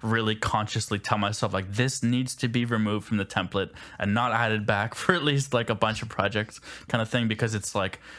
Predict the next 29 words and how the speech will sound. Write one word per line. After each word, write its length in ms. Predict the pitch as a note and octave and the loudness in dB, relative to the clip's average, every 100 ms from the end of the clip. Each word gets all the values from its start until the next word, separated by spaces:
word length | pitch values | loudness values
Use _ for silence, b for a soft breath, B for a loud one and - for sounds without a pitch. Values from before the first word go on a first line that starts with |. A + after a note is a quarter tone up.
| B B | B B
you, 180 | A2 | -2
you 160 | B2 B2 | 0 0
listen 260 | A#2 A#2 A#2+ | 0 0 0
to 120 | A#2+ | 0
a 60 | G#2+ | -2
cue 320 | - A#2 G#2+ | -2 0 0
from 220 | G#2+ G#2+ | 0 -2
a 20 | |
project 480 | G2+ - G2+ G#2 G#2 | 0 0 0 0 0
you 60 | G#2+ | 0
did 180 | G#2+ G2+ | 2 0
a 60 | |
year 240 | G2 G#2+ G#2 | 2 2 2
ago 180 | G2+ | 2
and 80 | F#2+ | 2
you're 80 | G2+ | 2
like, 100 | G2 | 2
"Oh 60 | A#2+ | 2
my 100 | A#2 | 2
God, 140 | A2 | 2
that 140 | G#2+ | 0
has 260 | G#2+ A#2 A2 | 0 0 2
that 160 | G#2+ G2 | 2 2
little 140 | G#2+ | -2
twinkly 360 | - A#2 A2+ G#2+ | 0 0 0 0
sound 300 | - G#2 G#2 | 2 2 2
in 60 | |
it 100 | G2+ | 2
also. 460 | G2 G#2 - F#2+ | 0 0 -2 -2